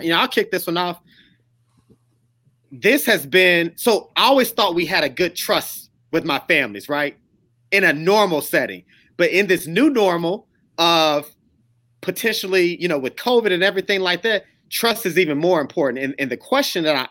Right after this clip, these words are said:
ask myself and my team is, do our parents trust us enough to A, educate their child in person safely, B, educate their child in a virtual setting to the rigor and standards that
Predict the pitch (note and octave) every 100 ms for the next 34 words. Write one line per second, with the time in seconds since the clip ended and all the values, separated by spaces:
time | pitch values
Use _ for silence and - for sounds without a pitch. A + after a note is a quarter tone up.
0 | D#3 E3+ F3 D3+ D3 E3+ D#3 C#3+ C3 -
1 | A3 G3 D3 C3 B2 - _ _ _ _
2 | _ _ _ _ - A#3+ A#3 F#3+ - G#3+
3 | F#3 - - A3 A#3 - B3 A3+ E3+ D#3
4 | F3+ F3 - _ _ - F3 C#3 - G#3
5 | A#3 F3 F3 - E3 F3 F3+ E3+ E3+ D#3+
6 | - D#3+ D3 C#3+ - D3 C3 - G#3 A3+
7 | B3+ B3 - A#3 A#3 B3+ C4 _ _ _
8 | _ - A#2+ C#4+ B3 F3+ F3 E3+ F#3+ F3+
9 | F#3 F3 E3+ C#3 F#3+ E3+ D3 C#3+ A#2+ G3
10 | G3+ D#3+ - F3 D3 C#3 C#3 _ _ _
11 | _ _ - F3+ D3+ D#3 F#3+ E3 E3 -
12 | C#3 - F3+ E3 D3 - D#3+ C#3+ B2